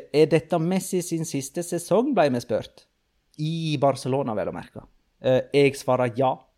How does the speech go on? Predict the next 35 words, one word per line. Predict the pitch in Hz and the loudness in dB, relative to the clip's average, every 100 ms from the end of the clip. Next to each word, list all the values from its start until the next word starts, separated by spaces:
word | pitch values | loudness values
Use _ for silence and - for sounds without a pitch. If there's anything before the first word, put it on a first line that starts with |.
| _ | _
Petter | 147 - 131 | -10 -8 -8
og | 120 | -4
Jonas | 123 123 120 | -4 -4 -4
svarer | 120 120 117 | -6 -4 -2
nei. | 120 120 - _ | -2 -4 -8 _
Vi | 123 120 | -6 -6
har | - 123 | -6 -8
fortsatt | 131 120 120 | -10 -10 -12
ikke | 113 - 120 | -14 -16 -14
svaret. | 107 104 - - _ _ _ _ - | -14 -14 -16 -20 _ _ _ _ -2
Og | 135 | 2
i | 139 | 2
episode | 139 139 127 131 131 | 2 -2 -2 -2 0
hundre | 135 135 | -2 0
og | 127 | -2
femtiåtte | 127 120 117 110 - 123 120 | -2 -2 -4 -4 -2 0 0
ble | 120 123 | -4 -6
vi | 120 | -8
spurt. | - 120 117 - _ - | -4 -4 -4 -10 _ -2
Nei, | 240 208 120 | 2 2 0
det | - | 0
var | 156 147 | 2 4
jeg | 180 175 | 2 2
som | 120 | -4
tok | 143 143 | -6 -2
opp, | 156 - | -4 0
eh, | 131 127 123 120 | 2 2 2 0
problemstillingen. | 123 123 139 127 127 123 117 117 - _ _ _ _ _ _ | -2 -2 -2 -2 -4 -4 -4 -6 -12 _ _ _ _ _ _
Går | - 143 151 | 0 2 0
Spania | - 185 202 151 127 | -2 2 4 2 0
videre | 110 113 117 120 135 175 | -4 -6 -4 -4 -2 -2
fra | - 127 | -2 -6
gruppa | - 117 - - 160 | -6 -10 -6 0 0
si | - 151 147 - | -2 -8 -8 -8
i | 143 | -8